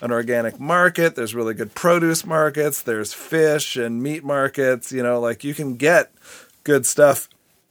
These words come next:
in Sayulita. So Sayulita is a small beach town. We get to the house, killer house, nice pool. Uh, the golf carts get delivered,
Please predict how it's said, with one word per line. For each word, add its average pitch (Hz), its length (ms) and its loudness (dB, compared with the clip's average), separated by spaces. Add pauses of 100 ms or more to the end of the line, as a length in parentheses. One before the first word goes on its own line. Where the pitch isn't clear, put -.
in 139 160 -2
Sayulita. 135 600 2
So 135 120 -2
Sayulita 185 480 4
is 160 120 0
a 151 60 -4
small 143 300 2
beach 123 260 -4
town. 113 300 0
We 127 80 -4
get 147 180 0
to 170 100 -2
the 160 100 0
house, 135 500 2 (800)
killer 185 380 6
house, 123 600 0 (220)
nice 156 340 2
pool. 117 480 -2 (1160)
Uh, 123 280 4
the 127 100 -4
golf 135 380 2
carts 139 360 2
get 123 220 -4
delivered, 120 720 2